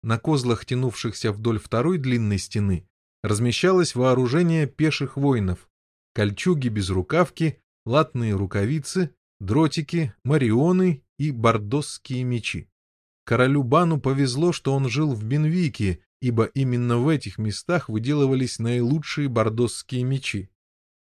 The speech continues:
Здесь имелись и особые бочонки, в которые снопами набивали оружие, отправляясь в заморские экспедиции.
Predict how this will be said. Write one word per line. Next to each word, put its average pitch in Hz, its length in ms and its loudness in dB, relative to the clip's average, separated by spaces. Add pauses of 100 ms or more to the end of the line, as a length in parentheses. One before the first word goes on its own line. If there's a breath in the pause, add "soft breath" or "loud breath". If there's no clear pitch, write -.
(720)
Здесь 98 420 0
имелись 170 520 2
и 113 100 0
особые 160 500 2
бочонки, 135 680 0
в - 120 -12
которые 107 440 -2
снопами 139 500 -2
набивали 110 480 0
оружие, 143 640 0
отправляясь 110 800 -2
в 92 80 -6
заморские 107 600 -2
экспедиции. 107 840 -6